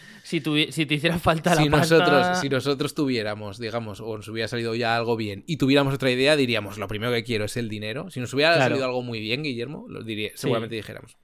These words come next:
Speaker 2: "Quiero tener ya X, eh, pasta porque sé
Speaker 1: Claro.
Speaker 2: que esto va a funcionar", ¿no?
Speaker 1: Claro.
Speaker 2: Pero bueno, somos
Speaker 1: Sí,
Speaker 2: como
Speaker 1: sí.
Speaker 2: somos, somos hacedores de cosas.
Speaker 1: Hacedores de cosas. Venga, pues te pregunto yo a ti, eh, ¿qué tipo de proyecto te, te empezarías ahora? ¿Qué, qué, qué,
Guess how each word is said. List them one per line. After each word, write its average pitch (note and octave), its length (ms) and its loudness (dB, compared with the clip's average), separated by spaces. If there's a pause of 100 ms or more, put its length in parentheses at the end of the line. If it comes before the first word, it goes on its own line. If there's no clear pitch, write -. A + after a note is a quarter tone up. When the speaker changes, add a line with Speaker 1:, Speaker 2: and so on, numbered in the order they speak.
(120)
Speaker 2:
"Quiero A#2+ 200 -2
tener A#2+ 220 -2
ya A#2 240 -2 (480)
X, G#2 720 -10
eh, A2 260 -10
pasta - 440 -8 (160)
porque B2+ 460 -6
sé - 160 -6
Speaker 1:
Claro. A#2+ 80 0
Speaker 2:
que A#2+ 80 -2
esto C3 180 -4
va A#2+ 60 0
a A2 40 -4
funcionar", G2 440 -18
¿no? - 160 -20 (480)
Speaker 1:
Claro. C3 180 -2
Speaker 2:
Pero D3+ 180 0
bueno, G#2 160 -8
somos A#2 220 -8
Speaker 1:
Sí, - 80 -8
Speaker 2:
como A#2 140 -6
Speaker 1:
sí. - 40 -16
Speaker 2:
somos, A2+ 160 -8
somos C#3 340 -6
hacedores G2 540 -12
de F2 80 -18
cosas. - 480 -20 (160)
Speaker 1:
Hacedores C3 480 0
de B2+ 80 0
cosas. - 480 -6 (240)
Venga, F3 140 2
pues E3 120 2
te E3 80 0
pregunto D#3+ 400 0
yo F3+ 220 2
a E3 100 0
ti, C3+ 280 -4
eh, C#3+ 280 -4
¿qué F3+ 120 -4
tipo G3 340 -2
de F#3 240 4
proyecto E3+ 540 0
te, C#3 800 -2
te - 80 -2
empezarías C#3 640 2
ahora? A#2 300 -2
¿Qué, C#3 140 -8
qué, D3+ 240 -14
qué, D3+ 260 -6